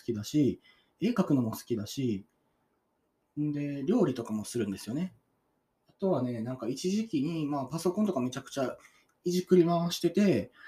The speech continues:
あの、海外のゲームをね、日本語化するパッチみたいなのをなんかいじくり回すのに、ものすごい時間かけたりとか、うんと、未解決事件のことをめちゃくちゃ調べたりとかね。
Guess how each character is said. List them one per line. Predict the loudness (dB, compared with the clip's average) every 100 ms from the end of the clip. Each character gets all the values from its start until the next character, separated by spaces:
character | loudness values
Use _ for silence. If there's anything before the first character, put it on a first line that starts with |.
| -20 -20 _ -6
あ |
の、 | -2 0 0 -2 -4 -6
海 | 4 6
外 | 6 6
の | 2
ゲ | 2
ー | 2
ム | 0
を |
ね、 | -2 -2 -6 _ _ _ _
日 | -2 2
本 | 2 2
語 | -2
化 | -4 -2
す | 2
る | 6 6 2 -2
パ | -4
ッ | -2
チ | 2
み | 4
た | 4 4
い |
な | 4
の | 0 -2
を |
な | -4 -6
ん |
か | -4 -4 -6 -16 _ _ -4
い | 0
じ | 0
く | 2
り | 4
回 | 4 2
す | 2
の | 0
に、 | 2 2 0 -4 _ -20 -20 _
も | 0
の | 4
す | 8
ご | 8
い |
時 | 8
間 | 2 2
か | 0
け | -4
た | -4
り | -4
と | -6
か、 | -2 0 0 -6 _ _ _ _ _ _ _ _ _ _ _ -8
う | -4
ん | -2 -4 -8
と、 | -10 -10 -14 -20 -4
未 | 0 4
解 | 4
決 | 4 2
事 | 4
件 | 6 6
の | 4
こ | 0
と | -4
を |
め | -4
ち | -6
ゃ |
く | -4
ち | 0
ゃ | 0
調 |
べ | 0
た | -2
り |
と | -4
か | -6
ね。 | -8